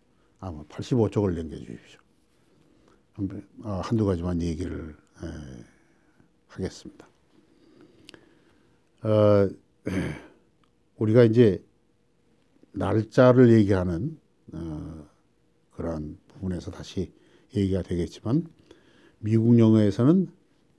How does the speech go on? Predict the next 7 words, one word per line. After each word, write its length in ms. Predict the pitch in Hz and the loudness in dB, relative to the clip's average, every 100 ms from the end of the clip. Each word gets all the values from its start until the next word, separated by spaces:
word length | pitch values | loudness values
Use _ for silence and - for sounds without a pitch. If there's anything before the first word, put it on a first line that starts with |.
| _ _ _ _ _ _ _ _ _ - | _ _ _ _ _ _ _ _ _ -4
달, 380 | 117 95 67 _ _ _ _ _ _ _ _ _ _ _ _ _ _ _ _ _ _ _ _ _ _ _ _ _ _ _ _ _ _ | 0 0 -2 _ _ _ _ _ _ _ _ _ _ _ _ _ _ _ _ _ _ _ _ _ _ _ _ _ _ _ _ _ _
그 120 | - | -10
다음에 480 | 95 92 104 180 196 _ _ _ _ _ _ _ _ _ _ _ | -4 -2 2 0 -2 _ _ _ _ _ _ _ _ _ _ _
day, 480 | - 107 90 78 - _ _ _ _ | -2 0 0 -4 -12 _ _ _ _
날짜, 540 | 92 92 87 87 78 _ _ _ _ _ _ _ _ _ _ _ _ | -8 -6 -8 -12 -14 _ _ _ _ _ _ _ _ _ _ _ _
그 80 | 82 | -10
다음에 440 | 85 90 151 | -6 -2 -4